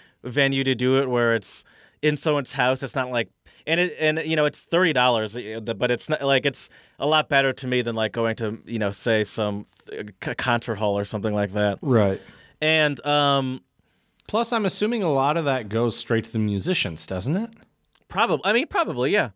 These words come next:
Speaker 1: Because, I, well, yeah, these people are for sure in the sense that they definitely get paid 'cause he just hires these people. And I think, I think
Speaker 2: Right.
Speaker 1: this guy might actually be, um, the composer, Djupstrom, might als-, might actually be my, uh, the guy that owns the house.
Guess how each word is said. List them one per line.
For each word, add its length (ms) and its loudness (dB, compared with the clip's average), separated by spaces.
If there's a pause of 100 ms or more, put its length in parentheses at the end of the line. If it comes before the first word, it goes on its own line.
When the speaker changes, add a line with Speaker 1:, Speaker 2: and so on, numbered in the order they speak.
(140)
Speaker 1:
Because, 380 0
I, 160 2
well, 200 2
yeah, 180 2
these 180 2
people 220 0
are 140 2 (120)
for 160 0
sure 280 0
in 80 0
the 80 -2
sense 460 -4
that 340 2 (540)
they 100 4
definitely 240 2
get 160 0
paid 320 0
'cause 240 -2
he 100 -2
just 180 0
hires 360 0
these 160 -12
people. 320 -8
And 100 0
I 80 6
think, 320 -2
I 120 2
think 200 2
Speaker 2:
Right. 200 -2 (360)
Speaker 1:
this 180 0
guy 240 2
might 160 4
actually 480 2
be, 300 0
um, 640 0 (720)
the 80 2
composer, 600 2
Djupstrom, 560 -2
might 200 2
als-, 300 2
might 160 0
actually 260 0
be 180 2
my, 280 2
uh, 220 2
the 100 0
guy 160 2
that 100 2
owns 220 0
the 100 -6
house. 340 -4